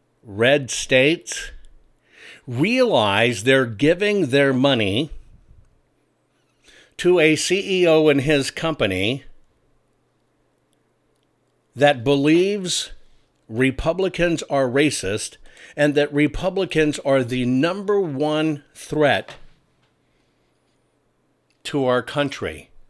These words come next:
You think they believe that in Alabama or Arizona, which is a red state? You think Californians believe that?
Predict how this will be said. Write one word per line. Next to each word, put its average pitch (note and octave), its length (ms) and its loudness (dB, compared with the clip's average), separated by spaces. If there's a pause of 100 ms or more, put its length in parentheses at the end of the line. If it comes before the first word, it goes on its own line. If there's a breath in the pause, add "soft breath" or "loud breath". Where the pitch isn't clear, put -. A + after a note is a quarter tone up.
You A2+ 120 -2
think D3 280 0
they D#3+ 120 2
believe D3 400 0
that C#3+ 220 2
in C#3 100 0
Alabama C#3+ 720 0 (1200)
or C#3 260 2
Arizona, D3 720 4
which C#3 300 2
is D3 200 2
a B2+ 140 2
red A2+ 300 0
state? B2+ 520 0 (760 loud breath)
You E3+ 100 2
think C4+ 300 4
Californians E3 1040 0
believe D3 400 0
that? D3 400 0